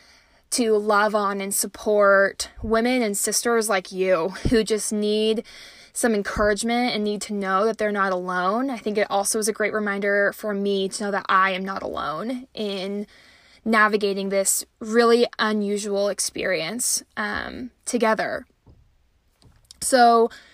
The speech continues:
this podcast and all of the resources that are live on Her Sorority Journey are really aimed at supporting you and your chapter where you're at right now.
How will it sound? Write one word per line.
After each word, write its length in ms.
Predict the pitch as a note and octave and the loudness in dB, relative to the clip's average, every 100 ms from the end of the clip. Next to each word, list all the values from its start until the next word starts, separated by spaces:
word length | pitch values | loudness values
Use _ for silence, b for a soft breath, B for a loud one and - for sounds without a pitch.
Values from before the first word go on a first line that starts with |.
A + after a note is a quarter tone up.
| B B B | B B B
this 200 | A#3 D4+ | 4 4
podcast 840 | - - A#3+ A3 - A3+ A3+ A3+ - - | 4 2 4 4 4 6 6 4 -2 -4
and 340 | G#3 G3+ G3+ - | -6 -4 -2 4
all 180 | A#3 B3 | 4 4
of 100 | A#3 | 0
the 100 | G#3 | -2
resources 880 | G3 G3 A3 G3+ G3+ G#3 G3+ G3+ G3+ | 0 -2 0 0 0 0 0 0 -2
that 140 | G3+ | 0
are 120 | G3+ | 0
live 280 | G3 F#3 G3 | 0 -2 -2
on 120 | G3+ | -4
Her 200 | G3 F#3+ | -2 -2
Sorority 340 | - G#3 G3 F#3+ | -2 -2 -4 -4
Journey 340 | F#3+ F#3 F#3 | -6 -6 -4
are 220 | F#3+ F#3+ | -2 0
really 320 | G3+ G3+ G#3+ A3+ | 0 2 2 0
aimed 340 | G#3 G3 G3 | -4 -6 -4
at 300 | G3 F#3+ F#3 | -4 -4 -4
supporting 560 | - - - G#3+ G#3+ G3 | -4 -4 -2 0 0 -2
you 480 | F#3+ G3 G#3+ B3 C4+ B B B | 0 4 4 4 0 B B B
and 200 | - G#3 | -8 -4
your 200 | G3 G#3 | 0 0
chapter 600 | - G3 F#3+ - G3+ G3+ | -2 -4 -4 -2 0 0
where 240 | G#3 G#3 | 0 -2
you're 320 | G3+ G3 G3+ G3 | 0 0 0 0
at 300 | F#3+ G3 - | 0 -2 -2
right 320 | G3 F3 - | -4 -6 -6
now. 320 | B2 A#2+ - | -6 -6 -8